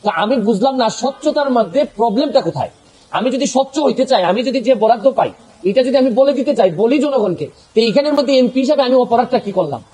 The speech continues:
আর আরেকটা জিনিস হচ্ছে কি, আমি বারবারই বলছি এমপি কিন্তু আমার পেশা না। আমি, আমার পেশা হচ্ছে কি being a barrister, আমি এখানে practice করি Supreme কোর্টের আইনজীবী হিসাবে।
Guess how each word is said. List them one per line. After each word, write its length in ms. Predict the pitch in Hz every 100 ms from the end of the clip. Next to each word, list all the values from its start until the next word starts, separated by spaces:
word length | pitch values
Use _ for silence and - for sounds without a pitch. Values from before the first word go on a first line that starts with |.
| _ _
আর 100 | -
আরেকটা 340 | 165 208 240
জিনিস 220 | 269 262 262
হচ্ছে 180 | 262
কি, 140 | 226 254
আমি 180 | 220 240
বারবারই 320 | 240 220 196
বলছি 320 | 196 170 123 - _ _ _ _
এমপি 300 | 208 220 226
কিন্তু 200 | 262 269
আমার 140 | - -
পেশা 260 | 233 196 233
না। 140 | 160 - _ _ _ _ _ _
আমি, 380 | - 214 254 262 - _ _ -
আমার 220 | 190 254
পেশা 280 | 254 226 254
হচ্ছে 180 | 262
কি 80 | 254
being 260 | 202 233 247
a 40 |
barrister, 360 | 240 240 - - - _
আমি 180 | - 233
এখানে 160 | 233 247
practice 380 | 220 202 240 226
করি 140 | 247
Supreme 300 | 240 220 214
কোর্টের 200 | 214 226
আইনজীবী 280 | 202 190 190
হিসাবে। 260 | 170 170